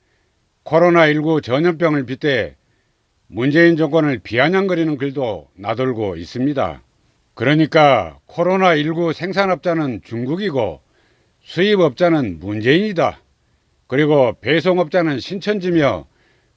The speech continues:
고객은 한국 국민이다. 그러면서 누명 벗은 쪽은 중국과 시진핑이고 망한 쪽은 한국과 문재인이다.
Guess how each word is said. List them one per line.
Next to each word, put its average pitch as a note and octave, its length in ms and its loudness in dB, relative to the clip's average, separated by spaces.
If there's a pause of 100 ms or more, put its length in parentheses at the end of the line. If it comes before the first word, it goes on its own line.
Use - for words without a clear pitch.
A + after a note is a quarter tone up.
(120)
고객은 E3 600 2
한국 G3 580 -4
국민이다. D3 680 -2 (760)
그러면서 C#3+ 640 0 (640)
누명 F#3+ 500 2
벗은 F3+ 280 2
쪽은 E3 300 -2
중국과 E3 640 -2
시진핑이고 D#3+ 880 -6 (720)
망한 D#3 340 2
쪽은 E3+ 280 0
한국과 E3 680 -2
문재인이다. A#2+ 880 -2